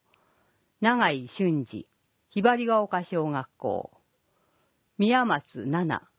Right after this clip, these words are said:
東原小学校。中田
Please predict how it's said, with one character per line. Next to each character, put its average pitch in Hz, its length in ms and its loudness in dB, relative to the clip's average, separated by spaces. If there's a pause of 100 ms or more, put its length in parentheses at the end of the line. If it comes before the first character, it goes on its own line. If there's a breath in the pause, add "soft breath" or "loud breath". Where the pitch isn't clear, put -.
(180)
東 220 340 0
原 190 260 0
小 160 280 -2
学 143 240 -6
校。 - 260 -4 (1200)
中 208 380 0
田 208 240 -2